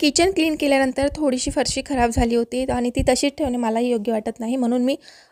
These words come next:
एक नॉर्मल कपड्याने पूर्ण किचन पुसून घेतलं होतं ट्रॉलीज पुसल्यानंतर. पूर्ण रात्रीचं जे रुटीन असतं ते झाल्यानंतर खूप छान वाटतं, किचन क्लीन वाटतं आणि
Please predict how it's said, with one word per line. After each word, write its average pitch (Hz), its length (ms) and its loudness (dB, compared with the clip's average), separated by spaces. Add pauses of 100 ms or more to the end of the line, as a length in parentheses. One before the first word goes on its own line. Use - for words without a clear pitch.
एक - 180 -2
नॉर्मल 254 320 2
कपड्याने 262 440 0
पूर्ण 302 460 0
किचन 269 260 -2
पुसून 233 340 -2
घेतलं 233 280 2
होतं 226 220 0
ट्रॉलीज 220 480 -2
पुसल्यानंतर. 214 720 -2 (920)
पूर्ण 311 380 4
रात्रीचं 285 600 2
जे 269 120 0
रुटीन 247 320 -4
असतं 269 280 -4
ते 277 360 -2
झाल्यानंतर 240 840 0 (460)
खूप - 220 0
छान 339 160 2
वाटतं, 269 300 2
किचन 262 320 0
क्लीन 254 300 0
वाटतं 269 340 -2
आणि 254 180 0